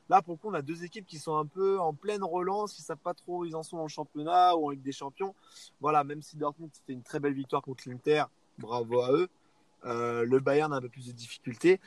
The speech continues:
mais ça sent quand même un match qui va encore aller dans tous les sens avec beaucoup de buts et, euh, un match pour le Bayern en tout cas je pense qui est plus qu'important pour, euh, pour, pour ce, pour ce milieu de saison entre guillemets.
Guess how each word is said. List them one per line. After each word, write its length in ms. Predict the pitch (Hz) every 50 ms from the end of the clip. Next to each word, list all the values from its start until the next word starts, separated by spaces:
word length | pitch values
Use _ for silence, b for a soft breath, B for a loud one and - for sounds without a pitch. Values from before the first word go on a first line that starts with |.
| b b b
mais 180 | 139 139 147 147
ça 380 | - - - 135 135 135 131
sent 180 | 123 - - 180 165 -
quand 20 | -
même 160 | 156 151 143
un 60 | 139
match 360 | 139 143 139 135 - - - _ _ _ _ _ _ -
qui 140 | _ - -
va 80 | 123 127
encore 220 | 131 127 - 143
aller 100 | 131 131
dans 100 | 135 127
tous 140 | 120 - -
les 120 | 135 135
sens 360 | 123 - - 147 160 160 - 135
avec 180 | 123 120 117
beaucoup 260 | 120 127 127 - -
de 40 | 131
buts 240 | 123 123 135 156 170 - - B B B B B B _
et, 240 | - 139 151 151 147
euh, 120 | 139 127
un 60 | 127 127
match 300 | 135 147 156 - - - - _ _
pour 200 | - 147 170 170
le 80 | 160
Bayern 280 | 147 147 139 147 160 156
en 20 |
tout 80 | 143 -
cas 120 | - 156
je 80 | 143 -
pense 180 | - 151 143 -
qui 120 | - -
est 60 | 120
plus 240 | 113 - - 170 151
qu'important 440 | - 151 131 139 131 135 - 147 147
pour, 280 | - - 127 120 120
euh, 240 | 117 113 113 113 110 - _
pour, 160 | - 139 131
pour 160 | 123 135 135
ce, 320 | 131 - 143 135 131 127 127
pour 180 | 120 - 147 139
ce 100 | - -
milieu 340 | 156 143 143 143 147 160 160
de 60 | 147
saison 340 | - - 147 143 139 156 165
entre 220 | 156 147 - 147
guillemets. 300 | 131 123 127 120 117 -